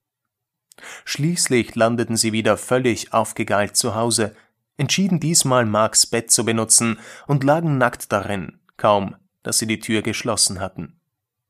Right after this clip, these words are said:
Sie küssten einander zart, vorsichtig, dann wieder wild, verlangend. Ihre Augen spiegelten abwechselnd ängstliche Scheu, jugendliche Zärtlichkeit,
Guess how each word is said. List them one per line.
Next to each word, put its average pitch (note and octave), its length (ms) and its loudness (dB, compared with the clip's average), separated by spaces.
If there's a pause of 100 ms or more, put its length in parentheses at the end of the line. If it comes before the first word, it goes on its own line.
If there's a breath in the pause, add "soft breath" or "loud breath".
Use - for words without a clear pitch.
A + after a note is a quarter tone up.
(680)
Sie A#2+ 180 -2
küssten D3 360 -2
einander G#2+ 400 0
zart, - 680 -2 (160)
vorsichtig, A2 920 -4 (440 soft breath)
dann C3 200 2
wieder C#3+ 240 0
wild, B2 520 -4 (300)
verlangend. G2+ 720 -4 (760 loud breath)
Ihre D3+ 300 2
Augen E3+ 320 2
spiegelten B2+ 640 -4
abwechselnd A2 920 -2
ängstliche A#2+ 560 -4
Scheu, A2+ 420 0 (500)
jugendliche C#3 640 -2
Zärtlichkeit, A2 920 0